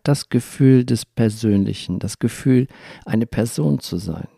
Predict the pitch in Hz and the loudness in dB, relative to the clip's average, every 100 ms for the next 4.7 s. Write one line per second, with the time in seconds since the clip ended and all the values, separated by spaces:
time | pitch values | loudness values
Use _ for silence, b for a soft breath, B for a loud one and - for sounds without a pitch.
0 | _ - 113 107 104 - 120 143 117 110 | _ -4 -2 -2 -4 0 -2 0 -2 0
1 | 113 - 101 117 127 120 127 127 131 139 | -2 0 0 0 0 0 -2 -2 -4 -4
2 | - - 123 - 165 151 110 - _ 113 | -6 -4 -2 -2 0 0 -2 -10 _ -16
3 | - - 113 113 - 123 127 127 123 - | -14 -8 -8 -6 -4 -2 -2 -4 -4 0
4 | 165 147 113 113 - - | 2 2 -2 -6 -4 -4